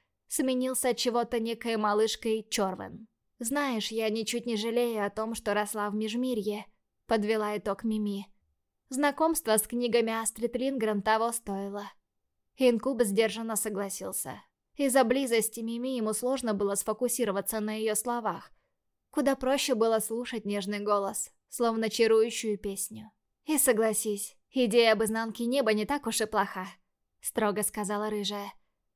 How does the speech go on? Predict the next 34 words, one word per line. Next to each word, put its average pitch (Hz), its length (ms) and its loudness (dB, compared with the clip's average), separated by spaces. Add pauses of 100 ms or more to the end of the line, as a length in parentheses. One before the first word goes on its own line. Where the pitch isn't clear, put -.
(280)
«Ведь 277 260 2
мы 285 160 0
действительно 254 600 0
смотрим 233 420 -2
на 226 80 -2
него 240 260 0
снизу. 214 540 -2 (540)
Кто 262 260 6
знает, 254 360 -2
как 233 220 -2
бы 220 100 2
всё 226 240 -2
это 220 220 0
выглядело, 226 580 2
будь 226 220 2
мы 254 140 0
там, 220 380 2 (180)
среди 240 380 6
этого 226 300 4
всего». 214 440 -2 (460)
И 294 100 4
она 294 180 2
махнула 226 460 0
рукой, 202 380 -2
только 226 340 -2
не 226 120 0
в 220 60 -6
сторону 247 460 0
экрана, 294 480 -4 (360)
а 269 120 0
в 269 60 -2
сторону 247 420 0
трубы 233 260 -2
телескопа. 214 600 -6